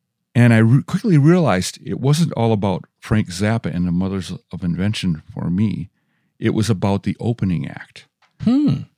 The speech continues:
Speaker 1: which was Alice Cooper.
Speaker 2: Oh, <laughs> very, wow.
Speaker 1: I saw that band, and in that half hour or forty-five minutes,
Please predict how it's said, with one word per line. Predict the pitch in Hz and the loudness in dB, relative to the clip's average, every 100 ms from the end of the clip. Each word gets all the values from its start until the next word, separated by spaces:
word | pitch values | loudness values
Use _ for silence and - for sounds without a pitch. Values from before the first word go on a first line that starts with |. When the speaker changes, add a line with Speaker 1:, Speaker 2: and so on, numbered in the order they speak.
| _ _ _ - | _ _ _ -4
Speaker 1:
which | 104 - | -4 0
was | 98 - | -2 -2
Alice | - 110 110 107 - | -2 0 2 0 -2
Cooper. | - - 98 - 120 | -10 -4 -4 -4 -4
Speaker 2:
Oh, | 170 294 277 762 - - 208 - - - - - 160 156 - 151 120 | 2 4 4 2 -10 -4 -4 -4 -8 -4 -4 -4 -4 -4 -2 -2 0
<laughs> | 107 | 0
very, | 120 117 - - | 0 -2 -6 -8
wow. | 95 123 151 151 92 - _ - | -6 -4 -6 -10 -14 -20 _ 2
Speaker 1:
I | 120 | 4
saw | - - 127 151 | 4 4 4 6
that | 151 - | 4 4
band, | 123 123 117 135 143 _ - | 4 4 6 4 2 _ 0
and | 123 110 101 98 | 4 8 8 6
in | - 113 101 | 4 6 8
that | 113 123 131 - - _ _ _ _ _ - - | 6 4 2 -4 -18 _ _ _ _ _ -20 -14
half | - 120 120 | 0 2 4
hour | 113 113 123 113 | 4 6 6 4
or | |
forty-five | 95 - 110 110 110 104 | 2 2 4 4 2 4
minutes, | 98 107 135 - | 4 2 0 -4